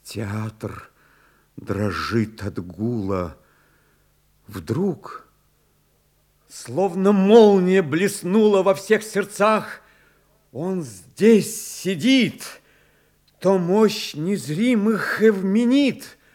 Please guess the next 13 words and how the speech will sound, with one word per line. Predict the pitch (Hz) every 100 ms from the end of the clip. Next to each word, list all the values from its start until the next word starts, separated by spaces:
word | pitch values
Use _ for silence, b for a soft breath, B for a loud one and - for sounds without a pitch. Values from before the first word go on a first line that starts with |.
| b b b b
от | 214 220 -
казни | - 262 247 170 240
не | 247 240
уйдет | 254 240 127 247 269 -
убивший, | 214 175 262 175 - 226 247 165 - b b b b
себя | - - 180 220 208
злодей | 123 165 214 170 254 247 208 226
изобличил, | 196 120 214 202 185 254 - - 294 277 202 113 b b b b b _ _
пусть | 311 330 254 - - - 143
будет | 110 285 233 220
взят | 165 123 113 240 269 254 -
и | 220
говоривший, | 196 247 254 294 220 - 262 269 214